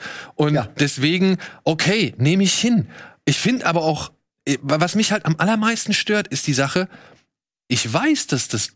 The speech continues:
Speaker 1: dumm war, Kevin Smith. Ich bin mir durchaus bewusst, dass das irgendwie, ich bin auch gewachsen, ich bin auch älter geworden.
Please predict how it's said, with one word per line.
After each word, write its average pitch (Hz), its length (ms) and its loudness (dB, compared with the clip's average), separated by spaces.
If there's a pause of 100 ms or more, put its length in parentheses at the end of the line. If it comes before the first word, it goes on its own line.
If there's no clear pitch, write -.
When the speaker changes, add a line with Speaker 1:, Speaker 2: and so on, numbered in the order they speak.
Speaker 1:
dumm 120 320 2
war, 92 300 0
Kevin 98 360 -2
Smith. 92 380 -6 (420)
Ich - 160 -4
bin 127 120 0
mir 123 120 2
durchaus 190 400 0
bewusst, 202 420 0
dass 160 140 0
das - 220 -2
irgendwie, 123 240 0
ich - 160 -4
bin 156 140 2
auch 277 260 0
gewachsen, 151 500 -2
ich - 80 -4
bin 139 140 0
auch 170 180 0
älter 170 320 0
geworden. 107 440 0